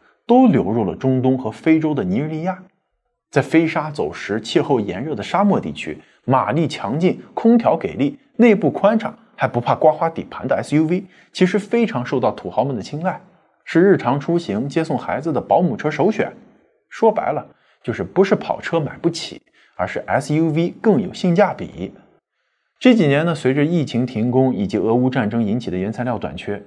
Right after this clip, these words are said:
汽车的价格在中东也是一路的水涨船高。尤其是在富豪们没耐心等待、买到就要看到的心态下，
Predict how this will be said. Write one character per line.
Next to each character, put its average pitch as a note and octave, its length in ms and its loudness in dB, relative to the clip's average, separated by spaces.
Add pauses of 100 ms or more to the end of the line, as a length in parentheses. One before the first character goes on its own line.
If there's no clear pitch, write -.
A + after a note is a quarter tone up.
汽 - 180 -4
车 A#2+ 180 -6
的 G#2+ 80 -4
价 G#2 200 -4
格 F2+ 120 -8
在 F2+ 120 -6
中 B2+ 240 0
东 B2+ 140 0
也 F2+ 100 -6
是 - 100 -14
一 D#2+ 140 -8
路 A#2 160 -6
的 F2 80 -10
水 G2 180 -4
涨 - 160 -8
船 F2+ 220 -8
高。 B2 200 -4 (340)
尤 C#3 160 2
其 D3 140 0
是 C#3+ 140 -2
在 A#2+ 120 -2
富 - 200 -4
豪 F2 180 -6
们 A#2+ 160 -4
没 F#2 160 -4
耐 D#3 180 -2
心 D3 240 -4
等 - 200 -8
待、 A2+ 180 -4 (240)
买 G2 240 -2
到 D#3 220 2
就 D#3 160 0
要 D3 80 2
看 G3 280 -2
到 - 120 -8
的 - 100 -18
心 G2 160 -8
态 F2+ 160 -8
下， - 160 -4